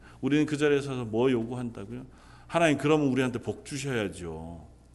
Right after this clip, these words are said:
"이 세상에서 뭔가 잘 되는 기적 같은 게 나한테 있어야지,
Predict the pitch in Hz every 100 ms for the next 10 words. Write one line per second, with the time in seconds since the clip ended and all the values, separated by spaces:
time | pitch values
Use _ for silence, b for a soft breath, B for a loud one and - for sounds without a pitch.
0 | - - - - - 123 139 147 139 135
1 | 120 117 117 120 110 120 135 131 131 127
2 | 143 185 - 165 - 151 135 113 120 113
3 | 131 - 180 147 131 156 151